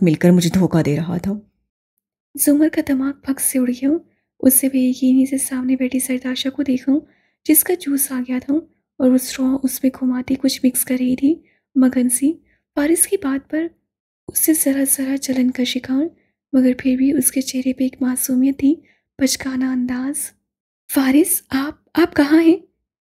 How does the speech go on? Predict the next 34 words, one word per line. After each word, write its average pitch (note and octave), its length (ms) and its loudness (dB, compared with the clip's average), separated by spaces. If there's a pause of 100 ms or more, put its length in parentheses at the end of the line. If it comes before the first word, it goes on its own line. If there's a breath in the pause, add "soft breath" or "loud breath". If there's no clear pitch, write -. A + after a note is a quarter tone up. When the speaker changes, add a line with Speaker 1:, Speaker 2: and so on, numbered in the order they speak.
(320)
Speaker 2:
उसे D4 220 2
लगा D4 300 -2
वो D#4+ 120 -4
मजाक C4 400 -2
कर B3 140 -6
रहा B3 200 -6
है। C4+ 180 0 (640)
हाशिम C4+ 360 2
उसी C4 280 2
तरह C4 380 -6 (460)
बंद C#4+ 320 0 (420)
आंखों C4 280 0
को C#4 400 -6 (140)
उंगलियों C4+ 300 6
से C4+ 160 -4
मसलता, B3+ 540 -2 (640)
सर C4+ 200 0
घुटनों C4+ 380 0
में C4 160 2
दिए B3+ 220 -4
बैठा B3+ 320 -8
रहा, C4 240 -2 (480)
कर्व C4 260 0
सा - 220 -4
कर्व B3+ 240 -4
था। C4+ 260 -4 (720)
Speaker 1:
I G3 280 8
am F3 60 4 (160)
sorry F3+ 280 6
जुमर, E3 320 -2 (560)
मगर F#3 180 6
मैं F3+ 120 8
वहाँ F3 340 4
हूँ - 180 0